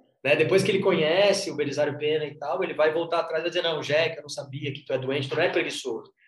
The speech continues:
a causa é a doença. Então, é, é bem legal, né, essa, e é isso que eu acho fascinante desse momento do Brasil, que tem tudo a ver com o Pasteur, com esse, com a ba-, revolução bacteriológica,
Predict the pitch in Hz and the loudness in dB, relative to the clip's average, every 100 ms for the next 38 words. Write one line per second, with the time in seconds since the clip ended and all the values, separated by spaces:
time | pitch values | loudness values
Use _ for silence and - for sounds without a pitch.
0 | _ - - 143 151 160 165 170 - - | _ -14 -2 0 2 2 2 2 -2 -8
1 | - 135 165 185 175 180 185 214 302 311 | -14 -2 2 2 4 2 2 4 4 2
2 | 151 185 220 170 160 - 151 _ - 190 | 2 2 4 2 0 -4 -12 _ 2 6
3 | 254 - 233 185 180 180 - - 202 - | 6 4 4 4 2 -2 -6 -2 -2 0
4 | 185 202 190 160 151 147 139 139 - 135 | 2 4 4 0 -6 -6 -8 -8 -2 2
5 | 131 120 - - _ - - 175 - 285 | 4 2 -4 -10 _ -6 0 0 2 0
6 | 294 214 151 151 135 - - _ 160 151 | 4 4 4 4 2 0 -8 _ -8 -4
7 | 135 - 175 175 151 - 139 - 151 139 | -4 -2 4 4 4 0 -8 -2 0 2
8 | 147 139 139 131 147 135 - 123 120 151 | 0 -2 -4 -6 -4 -4 -6 -8 0 2
9 | 165 160 - | 2 2 -2